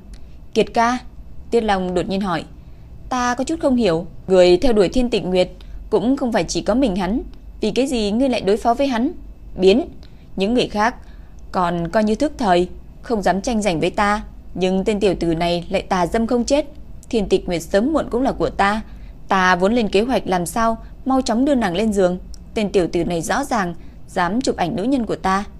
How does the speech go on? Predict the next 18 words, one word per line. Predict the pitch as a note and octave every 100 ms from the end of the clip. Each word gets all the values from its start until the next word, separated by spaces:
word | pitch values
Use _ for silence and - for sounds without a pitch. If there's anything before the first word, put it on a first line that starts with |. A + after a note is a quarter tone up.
| -
muốn | E3+
chết." | - C4+ D4 - - - - - -
La | A#3+ A3
Tử | G#3 F3+
Cường | - F#3 E3 D#3+ - -
một | G3 -
phát | C#4+ -
bắt | D#4+
lấy | C4 A#3+
gáy | A#3
của | - G3+
Nghiêm | G3 A#3
Lang, | A#3 A3 G#3 - - - - - - - -
áp | B3 C4+
gã | A3+ A3
nằm | B3 G3
xuống | - F3
đất. | A#3+